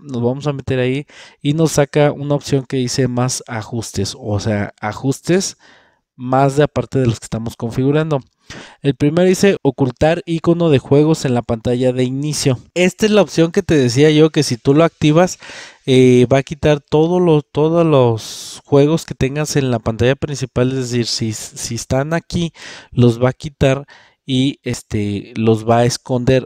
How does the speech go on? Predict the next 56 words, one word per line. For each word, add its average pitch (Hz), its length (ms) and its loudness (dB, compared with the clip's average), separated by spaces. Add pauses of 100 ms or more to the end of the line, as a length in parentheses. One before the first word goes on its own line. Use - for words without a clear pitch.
no 139 220 0
esconder, 151 400 0
sino 120 240 -4
los 113 220 0
va 131 80 0
a - 20 -2
pasar 135 400 -4
al 143 160 -2
cajón 120 320 -4
de 131 60 0
aplicaciones, 131 600 -4
los 123 160 -2
va 117 60 2
a 117 60 2
dejar 117 240 -4
solamente 143 480 -2
aquí. 147 320 -8 (280)
O 127 80 0
sea, 131 140 4
tú 151 140 0
vas 165 180 2
a 175 60 0
poder 151 260 2
acceder 143 540 0
a 147 100 0
ellos 143 480 -2 (300)
solamente 139 640 0
por 120 240 -8
medio 123 320 -2
de 120 240 -2
meterte 113 720 -6
a 107 160 -10
Game 104 360 -6
Space. - 520 -10 (380)
Ese 156 240 0
sí 202 100 2
yo 208 140 2
te, 202 160 0 (160)
yo 160 180 0
te 185 100 -2
lo 180 80 2
recomiendo 143 440 -2
que 147 100 0
lo 123 100 4
uses 131 360 0
porque, 151 580 -2
este, 117 320 -6
pues, - 160 -8
está 127 180 -2
facherito 127 580 -2
que 127 120 -6
te 107 340 -6
recoja 117 380 -2
todos 135 260 -2
los 139 140 -2
juegos 135 420 0